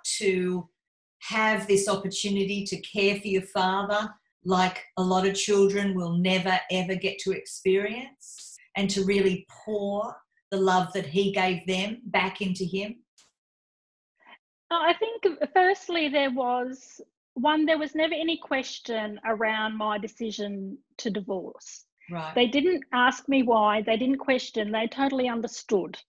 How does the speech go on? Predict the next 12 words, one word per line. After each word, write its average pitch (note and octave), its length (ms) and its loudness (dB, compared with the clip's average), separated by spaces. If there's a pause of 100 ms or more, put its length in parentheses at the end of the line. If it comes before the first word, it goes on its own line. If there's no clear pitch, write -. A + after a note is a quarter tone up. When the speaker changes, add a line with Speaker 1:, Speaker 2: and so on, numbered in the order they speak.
(180)
Speaker 1:
Right. E3+ 380 -8
Speaker 2:
You B3 140 6
know, A#3 420 2 (180)
they, B3 320 4 (460)
because C4+ 380 2
ha-, C4 220 -2 (100)
you C4 140 2
know, A#3 160 2
some B3+ 260 0
of A#3 260 -4
the A#3 80 2
way A#3 240 4